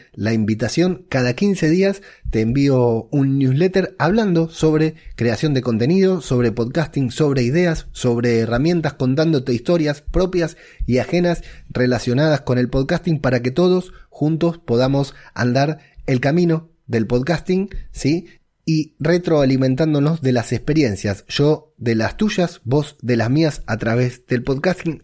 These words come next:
y que así todos podamos ir aprendiendo unos de otros y fundamentalmente estar acompañados en este camino que es muy satisfactorio, pero que también está lleno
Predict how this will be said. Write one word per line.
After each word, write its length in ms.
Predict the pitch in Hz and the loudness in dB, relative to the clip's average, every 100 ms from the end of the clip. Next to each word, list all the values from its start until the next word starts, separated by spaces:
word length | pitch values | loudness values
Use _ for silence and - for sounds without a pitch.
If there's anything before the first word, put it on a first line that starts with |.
| - | -6
y 140 | 143 | -2
que 80 | 156 | -2
así 260 | 135 190 196 - _ | 0 -2 -4 -16 _
todos 380 | - 170 180 185 | 0 4 2 0
podamos 500 | - 131 135 139 135 | -2 0 2 2 0
ir 260 | 143 147 - | -2 -2 -6
aprendiendo 760 | - 123 123 123 135 139 135 - | -4 -2 0 2 2 2 0 -2
unos 300 | 143 151 139 | 0 2 2
de 100 | 139 | 2
otros 300 | 160 175 175 - | 2 2 0 -2
y 80 | |
fundamentalmente 800 | 139 156 151 170 180 185 185 196 196 - - | -2 0 2 2 2 2 2 0 -2 -18 -12
estar 460 | - - 165 165 - - | -8 -2 -2 -2 -8 -6
acompañados 840 | 131 135 131 139 139 104 98 - - | -2 0 0 0 2 0 -2 -4 -6
en 120 | 117 | -2
este 200 | 135 131 | 0 0
camino 480 | 123 135 165 170 151 | -2 2 2 2 0
que 120 | 127 | 0
es 40 | 117 | 0
muy 300 | 143 196 208 | 2 2 2
satisfactorio, 760 | 175 151 143 139 165 160 165 165 | 0 0 -2 0 0 2 0 0
pero 200 | 123 120 | 0 0
que 100 | 127 | 0
también 440 | 127 139 160 165 - - - - | 0 2 2 0 -8 -20 -18 -8
está 300 | 117 139 131 | -4 -2 0
lleno 480 | - 139 139 139 | 0 0 0 0